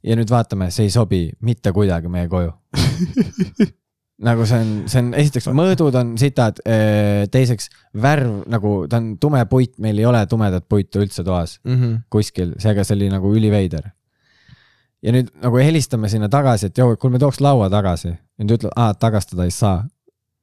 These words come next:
Speaker 1: Ja ma olen see, et aa, davai, me panime kuus sotti praegu õhku.
Speaker 2: Jah.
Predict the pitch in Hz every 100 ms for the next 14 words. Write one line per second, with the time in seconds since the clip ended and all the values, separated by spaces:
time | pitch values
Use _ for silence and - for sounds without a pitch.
0 | _ _ _ - 110 113 101 110 107 107
1 | 104 98 92 101 90 110 98 - 90 -
2 | 76 82 73 78 117 - 90 - 76 -
3 | _ - _ _ _ - 123 139